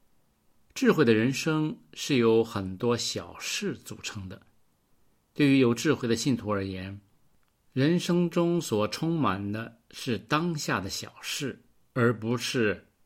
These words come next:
时代的大事。简短的话语，而不是滔滔不绝的演说；细微的行动，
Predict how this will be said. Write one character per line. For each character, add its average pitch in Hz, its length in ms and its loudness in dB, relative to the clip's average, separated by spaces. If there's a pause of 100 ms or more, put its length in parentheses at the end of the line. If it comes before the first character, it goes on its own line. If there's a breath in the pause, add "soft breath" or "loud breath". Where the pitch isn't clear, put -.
(160)
时 - 380 -4
代 123 220 2
的 92 120 -10
大 - 300 -4
事。 - 300 -8 (880)
简 151 200 2
短 131 160 4
的 127 80 0
话 127 240 6
语， 98 300 -4 (160)
而 123 140 0
不 123 120 0
是 104 300 -4
滔 117 240 -6
滔 120 200 -4
不 117 140 -6
绝 117 160 -2
的 117 120 -2
演 92 260 -6
说； 139 400 -6 (560)
细 - 220 -2
微 196 180 4
的 180 80 0
行 110 340 -2
动， 135 320 -2